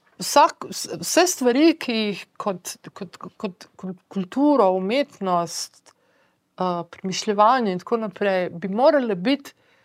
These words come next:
nenehno razpravljati o tem v družbi. Eh, in to pa potem, ko to izg-, izgine,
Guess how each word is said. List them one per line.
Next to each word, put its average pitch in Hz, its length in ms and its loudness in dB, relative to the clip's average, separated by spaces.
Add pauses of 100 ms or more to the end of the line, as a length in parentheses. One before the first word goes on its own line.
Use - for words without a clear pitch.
(140)
nenehno 254 600 0 (260)
razpravljati 208 800 0
o 185 40 -8
tem 185 280 -6
v 170 40 -8
družbi. 165 520 -8 (960)
Eh, 175 280 -6 (460)
in 185 180 -4
to 302 260 4
pa 294 120 2
potem, 269 420 -2
ko - 100 -6
to 285 240 2
izg-, 220 460 -6
izgine, 202 640 -4